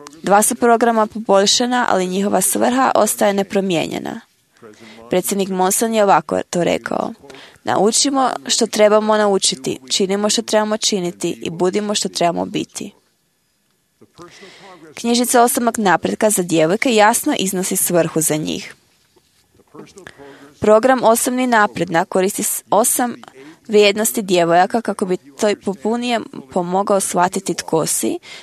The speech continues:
zašto si ovdje na zemlji i što bi trebala činiti kao Božja kćer da bi se pripremila za dan kad ćeš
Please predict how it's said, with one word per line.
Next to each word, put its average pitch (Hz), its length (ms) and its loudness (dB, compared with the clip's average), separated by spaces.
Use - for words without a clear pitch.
zašto 214 360 2
si 254 220 -2
ovdje 226 240 0
na 262 140 0
zemlji 180 560 0
i 208 100 0
što 233 220 2
bi 226 100 0
trebala 247 480 2
činiti 208 460 0
kao 202 180 2
Božja 185 360 2
kćer 175 540 0
da 202 140 0
bi 185 100 -2
se 190 160 -2
pripremila 208 640 0
za 214 140 -2
dan 190 320 0
kad 185 160 -4
ćeš 190 260 -4